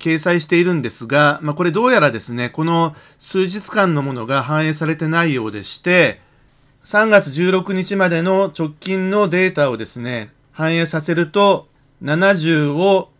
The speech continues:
大幅に下回るということになっていると思います。黒田シーリングとはというですね、チャプターに実質実行為替レートが貼り付けてありますが、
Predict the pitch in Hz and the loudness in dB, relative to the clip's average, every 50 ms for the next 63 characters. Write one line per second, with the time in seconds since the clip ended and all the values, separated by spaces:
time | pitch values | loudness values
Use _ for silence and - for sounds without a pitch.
0 | _ _ _ _ _ 156 160 170 170 180 165 175 170 170 156 - - 196 196 196 | _ _ _ _ _ -6 -4 -2 -2 -2 -2 -2 -2 -2 -4 -2 -2 0 2 4
1 | 196 196 196 196 165 156 156 139 120 117 110 98 117 117 135 160 156 135 135 135 | 6 8 8 8 6 4 0 -2 -6 -6 -6 -8 -10 -8 -6 -6 -4 -4 -4 -6
2 | 127 - 110 110 113 - - 165 123 110 110 107 107 101 104 107 104 - - - | -6 -8 -10 -12 -8 -6 -4 -4 -4 -4 -6 -10 -10 -10 -10 -12 -12 -12 -16 -18
3 | - _ _ _ _ _ _ _ _ _ - - 175 208 214 233 226 - - 262 | -20 _ _ _ _ _ _ _ _ _ -6 -2 0 2 2 2 2 0 -2 -2
4 | 254 233 226 214 190 156 143 147 143 143 151 135 113 - - _ _ _ _ _ | -2 -2 -2 -2 -2 -2 -2 -2 0 2 2 2 2 -2 -10 _ _ _ _ _
5 | _ _ _ _ - 156 156 151 156 156 123 113 - - 120 120 113 113 104 - | _ _ _ _ -6 -2 0 2 2 0 0 -4 -8 -8 -8 -6 -6 -8 -8 -12
6 | _ _ _ _ _ _ - - 175 160 160 - 151 139 123 117 117 143 175 185 | _ _ _ _ _ _ -6 -4 -4 -4 -4 -4 -2 -2 -2 -2 -2 0 0 0
7 | 170 139 - - _ _ _ _ _ _ _ _ _ - 127 151 156 151 - 190 | 0 -2 -4 -10 _ _ _ _ _ _ _ _ _ -8 -6 -4 -4 -4 -4 -6
8 | 180 - 170 160 180 156 - 190 180 175 - 185 180 180 180 190 185 190 190 180 | -6 -4 -2 -2 -2 -2 0 -2 -2 0 2 2 2 2 2 2 2 2 2 0
9 | - - 131 113 107 107 104 113 143 151 156 151 147 - - _ _ _ _ - | 0 -4 -6 -6 -6 -6 0 4 4 6 6 4 2 0 -6 _ _ _ _ -6
10 | 151 160 151 - - 160 151 139 120 117 113 113 120 120 - - 117 135 160 175 | -4 -4 -4 -4 -6 -4 -2 -2 -2 -2 -2 -6 -8 -10 -10 -8 -2 2 4 4
11 | 160 123 - - | 4 4 2 -4